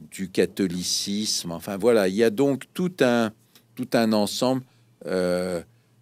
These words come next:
euh, de, si vous voulez, d'invariants, euh, qui, euh, est extrêmement, euh,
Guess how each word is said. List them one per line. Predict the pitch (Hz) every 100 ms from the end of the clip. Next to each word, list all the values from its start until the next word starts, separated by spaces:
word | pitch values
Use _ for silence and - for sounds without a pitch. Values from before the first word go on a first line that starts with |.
| -
euh, | - - - - - - - _ -
de, | 107 101 98 95 90 85 104 - - -
si | -
vous | 101
voulez, | 104
d'invariants, | 101 123 147 123 120 113 113 127 147 190 _ _ _ _ _
euh, | 98 95 95 _
qui, | - 147 151 151 147 143 -
euh, | 113 110 107 107
est | 123 117 -
extrêmement, | 101 - - 117 107 101 98 107 113 110 104 95
euh, | 87 85 78